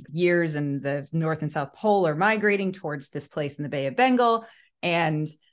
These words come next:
I'm just saying this like, "Yeah, and we're about to have a pole shift, guys. You cool with that? Like, everyone's about to die." No, not everyone's about to die. Probably won't happen for another fifty years, maybe a hundred,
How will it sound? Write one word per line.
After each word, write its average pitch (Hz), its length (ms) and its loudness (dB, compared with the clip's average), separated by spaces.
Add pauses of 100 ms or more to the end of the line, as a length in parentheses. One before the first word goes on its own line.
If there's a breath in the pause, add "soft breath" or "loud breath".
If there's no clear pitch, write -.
(200)
I'm 208 140 2
just 226 180 0
saying 208 200 4
this 175 180 0
like, 165 180 0
"Yeah, 254 260 6
and 247 240 4
we're 285 80 6
about 269 200 4
to 285 60 -2
have 269 160 2
a 254 40 -10
pole 370 160 2
shift, 165 240 -6
guys. 160 280 0
You 208 120 -2
cool 240 180 2
with 240 160 2
that? 320 240 0
Like, 175 180 -4
everyone's 240 360 -2
about 262 240 4
to 285 40 -8
die." - 160 -4
No, - 260 -8 (120)
not 156 300 2
everyone's 196 400 0
about 220 200 4
to 220 80 -6
die. 151 440 2
Probably 151 420 -2
won't 175 200 0
happen 175 240 -2
for 190 120 -6
another 190 220 -2
fifty 185 300 -8
years, 160 420 -2
maybe 151 280 -2
a 165 40 2
hundred, 151 500 -2